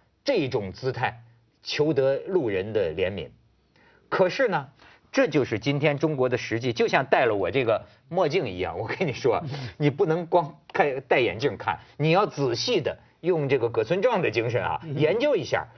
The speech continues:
Speaker 1: 这个骆驼到底是不是被截肢？这是另一个角度啊。你在前面那是乞丐，你再看，
Speaker 2: 嗯。
Speaker 1: 你看，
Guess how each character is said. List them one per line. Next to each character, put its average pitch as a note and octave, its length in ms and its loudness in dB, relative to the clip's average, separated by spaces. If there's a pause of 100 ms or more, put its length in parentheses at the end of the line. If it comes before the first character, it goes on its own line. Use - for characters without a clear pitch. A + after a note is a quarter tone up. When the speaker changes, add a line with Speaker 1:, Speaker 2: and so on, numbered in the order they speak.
(760)
Speaker 1:
这 D#4 100 2
个 D4+ 80 4
骆 D4 220 4
驼 A2 280 0 (200)
到 D#4 240 4
底 G#2 200 -6
是 - 200 -2
不 F#2+ 100 -6
是 F#2 140 -4
被 G#2 160 0
截 E2+ 200 -4
肢？ E2 300 -8
这 C3 120 -2
是 C#3 100 0
另 D#3 180 2
一 F#2+ 100 -4
个 E2+ 140 -4 (200)
角 - 180 -2
度 F#2 240 -4
啊。 F2+ 220 -2 (300)
你 B2 160 -2
在 B2+ 220 2
前 A2 220 -2
面 D#3+ 100 2
那 C3+ 80 2
是 G#2+ 140 -2
乞 - 160 -8
丐， F#2 260 -2
你 A2 140 -8
再 B2+ 120 0
看， - 340 -6
Speaker 2:
嗯。 C3 300 -14
Speaker 1:
你 D3 100 0
看， G3 260 2